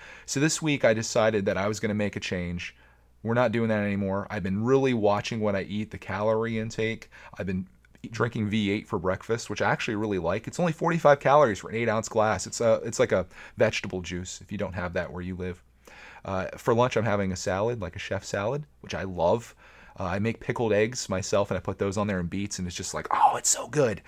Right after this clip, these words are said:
Uh, and then for dinner, we're having, like, a responsible dinner, which we always have. I know when you guys watch my videos, you probably think, like, "Dang, Greg, you are, like, the worst eater ever."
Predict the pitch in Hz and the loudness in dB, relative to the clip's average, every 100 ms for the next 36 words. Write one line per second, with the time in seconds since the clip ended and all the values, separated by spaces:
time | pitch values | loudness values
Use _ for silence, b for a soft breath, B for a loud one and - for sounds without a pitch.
0 | B B B - 113 123 147 151 160 180 | B B B 0 2 4 4 4 2 4
1 | 139 123 123 123 113 107 101 - - 113 | 4 4 4 4 0 0 -2 -4 0 0
2 | 117 127 98 107 110 110 - 143 190 175 | 0 -4 0 2 4 2 0 2 4 4
3 | - 98 90 90 - B - 151 180 147 | 2 0 0 -2 -6 B 2 4 4 2
4 | 135 139 127 107 101 107 117 107 110 110 | 4 6 6 6 2 2 0 0 2 0
5 | 101 - 120 107 110 92 82 101 101 87 | 0 2 2 2 -2 -6 -4 -4 -2 -4
6 | 82 92 117 92 92 80 73 - _ 98 | -6 -2 0 0 -2 -8 -10 -12 _ -6
7 | 95 101 - 98 92 87 82 85 | -2 -2 -4 -6 -6 -6 -6 -6